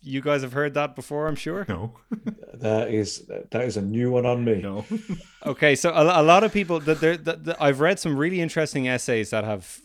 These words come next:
Speaker 1: drawn kind of, um, you know, lots of kind of sexualized imagery in Superman the movie, and, you know, a lot of, a lot of people will say that the, the ship in Superman the movie looks like a sperm cell, and when it, when it's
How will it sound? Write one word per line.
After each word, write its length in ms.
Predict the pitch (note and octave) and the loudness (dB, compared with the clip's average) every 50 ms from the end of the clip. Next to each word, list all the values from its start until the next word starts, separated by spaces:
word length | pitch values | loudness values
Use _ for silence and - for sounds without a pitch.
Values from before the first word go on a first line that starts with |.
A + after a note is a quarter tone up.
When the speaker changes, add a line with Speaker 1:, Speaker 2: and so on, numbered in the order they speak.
| - - | -20 -16
Speaker 1:
drawn 380 | B2+ - B2 A2+ A2+ A2 A2 G#2 | -10 -6 -4 -2 -2 -2 -4 -6
kind 240 | - - A2 G#2 G2+ | -6 -8 -8 -6 -8
of, 180 | F#2 - - | -8 -8 -8
um, 480 | G#2+ G2+ G2 G2 G2 F#2+ F#2+ F#2+ F#2 - - _ _ - _ A#2+ G#2 B2+ _ _ _ - | -6 -6 -6 -6 -8 -10 -10 -12 -14 -16 -18 _ _ -20 _ _ _ -20 _ _ _ -12
you 120 | - B2 A2 | -8 -6 -4
know, 120 | G#2+ G2+ | -4 -4
lots 400 | G2 G#2 - A2+ G#2+ G#2+ G#2 - | -6 -6 -6 -8 -8 -8 -8 -10
of 100 | G#2 - | -14 -12
kind 140 | - A2+ G#2+ | -10 -10 -8
of 60 | G2+ | -8
sexualized 580 | - - A2 G#2 - - A2 G#2 G2+ G2+ F#2 G#2 | -6 -6 -6 -6 -6 -6 -6 -6 -6 -6 -6 -6
imagery 340 | G#2+ G#2 G2+ G#2+ G2+ F#2+ | -8 -8 -6 -8 -8 -8
in 80 | F#2+ F2+ | -8 -10
Superman 320 | - G#2+ G2+ F#2+ F#2+ F#2+ | -10 -12 -12 -12 -10 -10
the 60 | F#2+ F2+ | -10 -10
movie, 440 | F#2 F#2+ F#2+ F#2+ F#2 F#2+ F#2 F#2 - | -8 -8 -8 -8 -8 -10 -12 -12 -14
and, 340 | - F#2 F2+ F2 F2 E2+ - - - _ _ _ _ _ _ _ _ _ | -16 -16 -16 -16 -16 -16 -16 -18 -20 _ _ _ _ _ _ _ _ _
you 100 | - G#2+ | -10 -10
know, 280 | G2+ G2 F#2+ G#2+ A2+ A#2 | -10 -8 -8 -8 -8 -6
a 80 | A#2 A#2+ | -6 -4
lot 220 | A#2+ B2 B2+ C3 | -2 0 0 0
of, 240 | C3 C3 C3 C3 - - - - | -2 -2 -4 -8 -10 -12 -10 -6
a 80 | D3 C3+ | -4 -2
lot 160 | C3+ D3 D#3 | 0 0 0
of 60 | D3 - | 0 -2
people 220 | D#3 C3+ B2 B2 | -4 -4 -2 -2
will 140 | B2 B2 A#2+ | 0 0 -2
say 280 | - - C3 A#2+ A#2 | -2 0 0 0 0
that 240 | G#2+ A2 G#2 - - | 0 -2 -4 -6 -6
the, 80 | A2 G#2 | -10 -10
the 120 | - - G#2 | -8 -8 -6
ship 300 | - - C3+ B2 - - | -4 -2 -2 -2 -2 -4
in 80 | A2+ | -10
Superman 280 | - - A2 G#2+ G#2 G2+ | -8 -8 -10 -8 -8 -8
the 80 | G2 | -8
movie 200 | F#2+ G2 G2 F#2+ | -8 -8 -8 -8
looks 220 | F#2 F#2+ F#2 - - | -8 -10 -12 -12 -12
like 80 | G2+ | -14
a 60 | F#2+ - | -14 -14
sperm 340 | - - G2 G2 G2+ G2 | -14 -12 -10 -10 -10 -10
cell, 240 | - - G2 F#2 F2+ F#2+ | -10 -10 -10 -10 -10 -10
and 160 | G#2 G2+ G2 | -10 -8 -8
when 140 | G2+ G2+ G2 | -8 -8 -8
it, 140 | F#2 - _ _ _ _ _ _ _ | -10 -14 _ _ _ _ _ _ _
when 160 | - A2+ A2 | -4 -4 -2
it's 180 | A2+ G#2+ - | -4 -4 -8